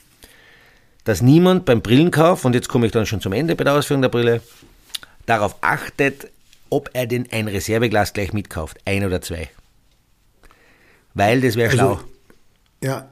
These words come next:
Speaker 2: ich ma-, ich hab's auch nicht gemacht, also
Speaker 1: Naja, siehst schon, Bernd, hättest mich fragen müssen.
Speaker 2: Ja, ja.
Speaker 1: Ein zweites Brillenglas ist insofern gut, weil man weiß nie, was passiert. Oft ist auch Fremdverschulden dabei.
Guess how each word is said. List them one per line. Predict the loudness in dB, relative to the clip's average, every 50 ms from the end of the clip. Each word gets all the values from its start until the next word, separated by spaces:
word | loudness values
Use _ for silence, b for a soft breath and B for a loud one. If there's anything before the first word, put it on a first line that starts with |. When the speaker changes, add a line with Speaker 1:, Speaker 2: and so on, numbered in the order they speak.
| _ -10 -10
Speaker 2:
ich | -10 -6 -4
ma-, | -4 -4 -4 -6
ich | -4 -2 -2
hab's | -2 -2 -2
auch | -2
nicht | -2 -2 -2
gemacht, | -4 -6 -6 -8 -10 -10
also | -8 -6 -4 -4 -4 -6 -6 -6
Speaker 1:
Naja, | -4 -2 0 0 0 0 -2
siehst | -4 -8 -10 -10 -8
schon, | -10 -6
Bernd, | -6 -6 -6 -6 -10 -8
hättest | -8 -4 -4 -4 -2 -2
mich | -2 -2
fragen | 0 -2 -4 -4 -4 -6
müssen. | -6 -8 -10 -14 -14 -14 -18 -20 b b b b b b b b b b
Speaker 2:
Ja, | -12
ja. | -12 B B B
Speaker 1:
Ein | -4 -4 0
zweites | 2 2 2 2 2
Brillenglas | 4 4 4 6 6 4 4 4 2
ist | 0 0 0
insofern | 0 -2 0 2 0 0 2 0 2 2
gut, | 2 4 4
weil | 4
man | 2 4 4
weiß | 4 2 2 2
nie, | 2 2
was | 2 0 2
passiert. | -2 -4 0 0 0 0 0
Oft | -2 -2 -2 -4
ist | -4 -4
auch | -4 -4
Fremdverschulden | -2 -4 -4 -2 -2 -4 -4 0 0 0 2 2
dabei. | 2 2 4 4 2 2 2